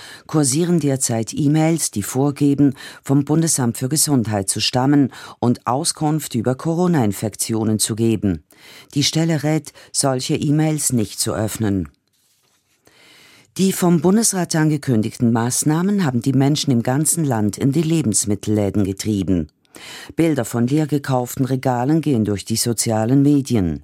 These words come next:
Das, obwohl es laut Bund keinen Grund für Hamsterkäufe gibt. Nina Gigax.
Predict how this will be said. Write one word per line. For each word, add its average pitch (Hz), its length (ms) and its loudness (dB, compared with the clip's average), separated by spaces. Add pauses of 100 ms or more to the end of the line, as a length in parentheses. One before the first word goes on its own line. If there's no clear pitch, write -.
(120)
Das, - 360 -2 (400)
obwohl 170 340 2
es 113 160 0
laut 98 260 -4
Bund 135 400 -2
keinen 127 360 0
Grund 139 260 0
für 143 180 -4
Hamsterkäufe 95 800 -2
gibt. - 520 -6 (300)
Nina 123 280 2
Gigax. - 640 -4